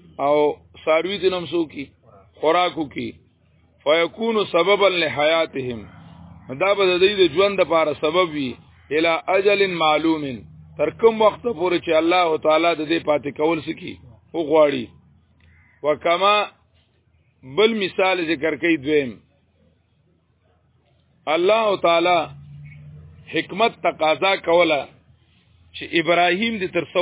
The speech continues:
وخته ژوندی وي، چې ابراهیم علیه الصلاة والسلام دا دې تر څه وخته پورې څه وي؟ ژوندی وي. دا الله د حکمت تقاضا وه. مقابلینو،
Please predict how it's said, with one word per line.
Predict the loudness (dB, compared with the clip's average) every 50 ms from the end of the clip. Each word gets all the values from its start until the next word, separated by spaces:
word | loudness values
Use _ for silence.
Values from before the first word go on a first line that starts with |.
| 2 2
وخته | 0 0 -2 -6 -4 -2
ژوندی | -2 -4 -4 -4 -6 -6 -6 -6 -8
وي، | -12 -16 -20 -20 -20 _ _ _ _ _ _ _ _ _ _ _ _ _ _ _ _ _ _ _ _ _ _ _ _ _ _ _ _ _ _ _ _ _ -16
چې | -12 -10 -8 -4
ابراهیم | 0 2 2 4 4 2 0 -2 -2 0
علیه | 2 2 2 0
الصلاة | 0 0 2 4 4 4 2 0 -4
والسلام | -10 -6 -2 0 2 4 4 2 2 0 -8 -20 _ -20 _ _ _ _ _ _ _ -2
دا | 0 2 2
دې | 2 2 2 0
تر | -2 -2 0 0
څه | 2 4
وخته | 2 2 0 -4 -6 -4
پورې | -2 -2 -4 -2 -4
څه | -4 -6
وي؟ | -6 -8 -12 _ _ _ _ _ -20 -20 -20 -20 -20 -20 -18 -6 0
ژوندی | 2 2 2 2 2 2 4 4 4
وي. | 2 2
دا | 0 0 0
الله | 0 0 0 0 0
د | -2 -4 -4 -6
حکمت | -8 -6 -2 -2 -2 0 0
تقاضا | -2 -4 -2 0 -2 -2 0 2 2 2 2 2
وه. | 0 -2 -4 -8 -16 _ _ _ _ _ _ _ _ _ _ _ _ _ _ _ _ _ _ _ _ _ _ -10
مقابلینو، | -8 -8 -6 -2 0 0 0 0 -2 -2 0 0 0 0 0 0 -2